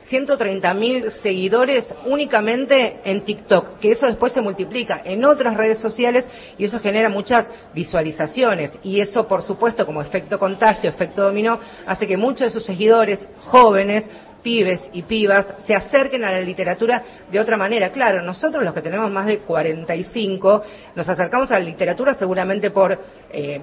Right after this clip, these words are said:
mandato o reseña familiar y también por periodistas especializados. Esta casa tiene a Inde todos los lunes a las siete de la tarde ahí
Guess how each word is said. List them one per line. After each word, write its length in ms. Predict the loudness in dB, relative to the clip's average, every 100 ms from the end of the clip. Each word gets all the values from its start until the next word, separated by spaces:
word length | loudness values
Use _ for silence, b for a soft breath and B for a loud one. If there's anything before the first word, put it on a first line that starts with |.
| -8
mandato 680 | -6 -2 4 4 6 6
o 80 | 6
reseña 540 | 2 0 0 0 2 0
familiar 460 | -2 -2 2 2
y 40 | 2
también 320 | 0 2 2
por 200 | 2 0
periodistas 580 | -2 0 0 -2 -8 -8
especializados. 840 | -8 -8 -6 -6 0 2 2 -2
Esta 240 | -2 0
casa 280 | 4 2 2
tiene 240 | -2 0 0
a 100 | 0
Inde 360 | 0 0 -2
todos 200 | 4 4
los 200 | 4 0
lunes 360 | 2 0 0 -4 B B B
a 80 | -2
las 160 | -2
siete 240 | 0 0 2
de 80 |
la 160 | 0 2
tarde 240 | 4 4
ahí 260 | 4 2 -2